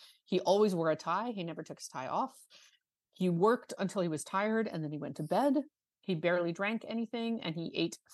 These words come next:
three square meals a day, and he really didn't say more than necessary. So this is very kind of different in Broadway, where you have people like Bob Fosse who are, like,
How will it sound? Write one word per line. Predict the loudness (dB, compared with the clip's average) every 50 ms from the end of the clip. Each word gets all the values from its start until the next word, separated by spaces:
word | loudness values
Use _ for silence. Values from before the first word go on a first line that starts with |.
| -6
three | -2 0 0 0
square | 0 0 0 0 0
meals | 0 0 -2 -2 -4 -4
a | -2
day, | 0 2 2 2 2 0 -2 -2 -4 -6 _ _ -20 -20 -20 _ _ _ 0
and | 0 2 2
he | 4
really | 4 6 6 6 4
didn't | 2 2 0
say | 0 0 0 0 0
more | 0 0 -2 -2 -2
than | -4 -4
necessary. | -6 -8 -8 -8 -6 -6 -4 -4 -4 -4
So | 0 2 2 4
this | 4 4 2 2 2 2
is | 0 -2 -2 -2 0
very | 2 4 4 4 2
kind | 0 -2 -4
of | -2 -4
different | -6 -6 -4 -4 -4 -4 -4 -4
in | -4 -2 -2 -2 -4 -6
Broadway, | -2 2 4 4 4 4 4 2
where | 2 2
you | 0 0
have | -2 0 0 2 4 4 2 0 -2
people | -8 -6 -4 -4 -4
like | -4 -4 -4
Bob | -2 -2 -2 -2 -4 -6
Fosse | -6 -6 -6 -6 -6 -6 -8 -6
who | -6 -8
are, | -6 -6 -4
like, | -6 -6 -6